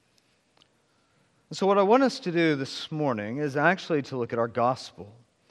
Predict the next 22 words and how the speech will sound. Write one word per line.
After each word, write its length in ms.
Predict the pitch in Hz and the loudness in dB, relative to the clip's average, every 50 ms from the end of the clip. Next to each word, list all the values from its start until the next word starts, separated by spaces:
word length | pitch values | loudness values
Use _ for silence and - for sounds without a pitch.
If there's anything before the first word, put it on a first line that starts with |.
| _ _ _ _ _ _ | _ _ _ _ _ _
to 100 | - - | -4 -4
look 120 | 151 135 151 | -2 -2 0
at 60 | 147 | 2
Matthew 360 | 156 160 170 170 165 - 170 | 4 4 4 4 2 -4 -8
chapter 340 | - - 175 160 123 120 135 | -4 0 0 0 0 0 -8
five, 480 | - - - 143 135 131 123 120 113 | -6 -2 2 4 6 6 4 2 -2
because 320 | 110 127 - - 160 143 123 | -8 -14 -8 -6 -6 -6 -2
there's 280 | 170 196 196 185 170 | -2 -2 -2 -2 -2
no 200 | 202 220 247 294 | -2 0 0 0
better 540 | 302 190 139 180 202 214 220 220 226 220 214 - - - - - - | 0 -2 0 2 4 4 4 4 2 0 -2 -6 -16 -20 -20 -14 -4
exposition 1080 | - 185 208 220 - - - - - 220 196 156 165 160 135 - - 120 110 104 107 113 - _ _ _ _ _ _ _ - | 2 2 2 2 0 -6 -14 -4 -2 -2 -2 0 0 -2 -2 -4 -10 -10 -10 -12 -14 -16 -18 _ _ _ _ _ _ _ -6
of 160 | 147 147 139 | -6 -4 -2
this 240 | 160 196 190 - - | -4 -4 -4 -4 -10
cross-shaped 960 | - - - 190 196 196 208 220 220 - - - - 196 190 180 - - - | -14 -12 -4 2 6 8 8 6 6 2 -10 -6 -2 0 0 -2 -2 -6 -10
life, 580 | 139 143 151 151 151 151 151 131 120 110 - - | -6 -2 0 2 4 4 4 4 2 0 -2 -4
of 140 | 156 143 135 | -6 -2 -2
the 100 | 151 151 | -4 -4
cruciform 640 | - - 220 214 - - 208 - - 208 190 175 | 0 0 0 0 0 -4 -8 -2 0 0 0 2
life. 320 | 160 156 151 151 143 135 - | 2 4 6 6 6 4 2
There's 220 | - 175 156 - - - - - _ | 0 -2 -2 -2 -10 -20 -20 -8 _
no 140 | 220 247 285 | 2 4 8
better 300 | 320 302 269 247 214 | 10 10 10 10 6